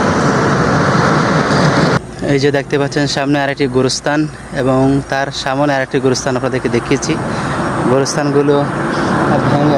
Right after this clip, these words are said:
রাস্তার জন্য ছেড়ে দিতে হচ্ছে। আর এই যে এখানে একটা কামিল মাদ্রাসা, শাহজালাল রহমতুল্লাহ আলাই কামিল মাদ্রাসা, ওসমানীনগর ব্রাহ্মণ গ্রামে এটি অবস্থিত। এই, এই মাদ্রাসার পশ্চিম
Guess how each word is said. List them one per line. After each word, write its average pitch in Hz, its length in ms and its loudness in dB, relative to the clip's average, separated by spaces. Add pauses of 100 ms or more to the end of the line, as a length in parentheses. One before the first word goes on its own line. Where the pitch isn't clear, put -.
রাস্তার 139 280 2
জন্য 135 160 4 (1040)
ছেড়ে 147 280 2
দিতে 139 240 2
হচ্ছে। 123 260 0 (1600)
আর 131 180 0
এই 135 80 4
যে 143 140 2
এখানে 143 220 -2
একটা 135 220 -6
কামিল 147 340 2
মাদ্রাসা, 135 420 0 (440)
শাহজালাল 139 500 0
রহমতুল্লাহ 139 480 2 (100)
আলাই 135 200 2 (760)
কামিল 135 340 2
মাদ্রাসা, 127 420 0 (380)
ওসমানীনগর 135 640 0
ব্রাহ্মণ 139 340 2
গ্রামে 131 220 0
এটি 127 100 0 (100)
অবস্থিত। 135 340 -2 (1000)
এই, 127 60 4 (340)
এই 135 120 0
মাদ্রাসার 135 400 0 (120)
পশ্চিম 151 360 0